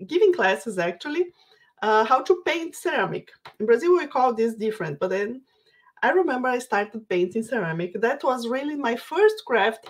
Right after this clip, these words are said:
after college, because when I was young, I was doing a lot of things. Then during college, I forgot that I had, <laughs> you know, this love for crafting. I stopped everything. I just, you know, went to the food engineer, and that was my life, until I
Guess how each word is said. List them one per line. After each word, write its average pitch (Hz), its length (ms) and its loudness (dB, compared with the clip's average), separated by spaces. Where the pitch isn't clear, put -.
after 254 460 2
college, - 600 0
because 294 320 -4
when 302 160 -2
I 294 120 0
was 254 240 -2
young, 262 280 -6
I 233 100 2
was 220 180 4
doing 240 200 -4
a 208 60 -2
lot 214 220 2
of 349 120 -4
things. 208 340 -4
Then 226 220 -2
during 370 260 4
college, 233 500 4
I 220 240 4
forgot 202 500 2
that 165 100 -2
I 170 320 -2
had, 214 240 2
<laughs> - 220 -20
you 311 140 0
know, 220 320 2
this 240 260 -4
love 196 400 4
for 220 200 6
crafting. 196 560 0
I 180 60 2
stopped 180 380 -2
everything. 208 540 -2
I 170 60 -2
just, 170 460 -2
you 180 140 -2
know, 175 160 0
went 175 380 -2
to 214 100 -2
the 185 140 -2
food 185 220 -6
engineer, 190 580 0
and 170 140 -2
that 175 200 0
was 214 160 -4
my 208 100 -2
life, 175 380 -2
until 294 220 0
I 415 140 8